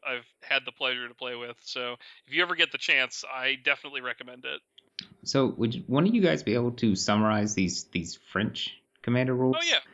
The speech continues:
Speaker 2: 'Cause I don't actually know them at all, if we can do 'em quick.
Speaker 1: So the French rules are a little different. Um, the banned list is different. For one thing, they have, they have a much, uh,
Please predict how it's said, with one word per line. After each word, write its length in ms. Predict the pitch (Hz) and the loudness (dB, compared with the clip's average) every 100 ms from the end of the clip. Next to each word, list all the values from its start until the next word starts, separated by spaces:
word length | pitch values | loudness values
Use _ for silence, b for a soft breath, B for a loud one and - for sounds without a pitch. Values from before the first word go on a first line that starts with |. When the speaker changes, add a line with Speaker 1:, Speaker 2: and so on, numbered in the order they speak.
| _ | _
Speaker 2:
'Cause 100 | - | 4
I 60 | 156 | 4
don't 120 | 175 | 6
actually 280 | 127 120 101 | 4 4 2
know 160 | 104 | 4
them 120 | 101 90 | 2 4
at 80 | |
all, 300 | 92 85 80 - | 4 4 0 -4
if 160 | 90 95 | -4 -2
we 80 | |
can 100 | 98 | 0
do 120 | 95 87 | 0 -2
'em 60 | 78 | -4
quick. 380 | - 82 - - _ - | -4 -4 -6 -20 _ -10
Speaker 1:
So 200 | - 202 | -4 -4
the 80 | 202 | -2
French 320 | 254 262 - | -4 -4 -6
rules 240 | 262 220 | -8 -6
are 60 | 196 | -6
a 40 | |
little 180 | 185 175 | -6 -2
different. 460 | 156 160 156 147 - | 0 0 -2 -6 0
Um, 460 | 143 139 135 127 b b b 151 | 2 4 2 -2 b b b -6
the 100 | 160 | -2
banned 360 | 139 143 170 | 0 0 -2
list 360 | 180 202 - - - - | -4 -6 -6 -12 -20 -10
is 140 | 180 | -4
different. 380 | 160 156 156 160 _ | -2 -2 -4 -8 _
For 160 | - 160 | -12 -6
one 160 | 151 147 | -4 -2
thing, 220 | 143 135 | -4 -2
they 120 | 139 | -2
have, 260 | 143 139 123 _ | 0 0 -2 _
they 60 | 139 | -6
have 140 | 147 143 | -6 -4
a 60 | |
much, 360 | 143 143 - - | -4 -6 -4 -2
uh, 240 | 135 123 | 0 0